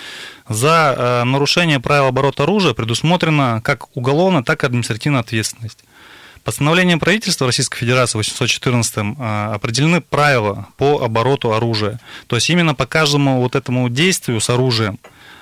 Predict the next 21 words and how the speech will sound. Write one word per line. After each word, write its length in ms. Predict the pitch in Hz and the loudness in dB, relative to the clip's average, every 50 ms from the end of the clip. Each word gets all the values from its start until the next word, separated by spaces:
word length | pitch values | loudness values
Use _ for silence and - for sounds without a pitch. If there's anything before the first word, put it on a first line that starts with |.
| - - _ | -20 -10 _
а, 80 | 113 | -4
установлен 640 | 110 110 - - 131 147 160 165 165 156 143 131 117 | -2 -2 -2 0 2 2 4 4 4 2 2 0 0
чёткий 420 | - 151 147 - - - 127 113 | 0 0 -2 -2 -2 -2 -2 -2
перечень 560 | 110 - 135 131 123 117 - - 101 98 104 - - | 0 0 2 2 2 2 -2 -4 -4 -8 -8 -12 -12
тех 280 | - - 127 113 - - | -4 -4 -4 -4 -2 -2
моментов, 420 | 117 120 147 180 185 - 143 - | -2 0 0 0 0 -2 -4 -6
которые 460 | - - - - 127 135 139 131 120 113 | -6 -12 -6 -2 -2 0 0 0 0 0
вот, 180 | 110 110 - _ - | -2 -4 -4 _ -6
э, 180 | 104 104 104 | -4 -4 -2
законодатель 480 | 98 107 107 - 113 120 131 127 - 117 | -4 -4 -4 -2 0 0 0 -2 -2 -2
выделяет. 520 | 113 107 110 107 104 104 104 95 - - _ - - - - - - - - - - - _ _ _ _ _ _ - _ - _ _ _ - _ _ _ | -2 -2 -2 -2 0 0 0 -2 -2 -6 _ -20 -20 -20 -20 -20 -20 -20 -20 -20 -20 -20 _ _ _ _ _ _ -20 _ -20 _ _ _ -20 _ _ _
А, 240 | - 117 110 110 110 | -8 -4 -4 -2 -2
в 60 | 101 | -4
случае 720 | - - - 180 190 - - 175 156 147 147 139 127 120 110 - - - - - - - - - - - - - - _ - - - - - - - _ - - | -4 -4 -2 -2 0 0 2 4 4 4 4 2 0 -2 -4 -6 -12 -20 -20 -20 -20 -20 -20 -20 -20 -20 -20 -20 -20 _ -20 -20 -20 -20 -20 -20 -20 _ -20 -14
какого-то 420 | _ - - - 151 151 143 - 135 | _ -8 -2 0 2 2 2 0 -2
грубого 380 | 120 139 185 196 170 160 156 | 0 2 2 4 4 4 4
нарушения, 560 | 143 139 131 127 120 - - 135 127 120 113 110 | 4 4 2 2 0 0 0 0 0 0 -2 -2
то 220 | - - 113 110 | -4 -4 -4 -4
есть, 280 | 107 104 101 - - - | -2 -4 -6 -8 -6 -6
э, 120 | 107 104 | -6 -6
доп-, 340 | 107 107 107 117 131 147 | -6 -6 -4 -4 -4 -4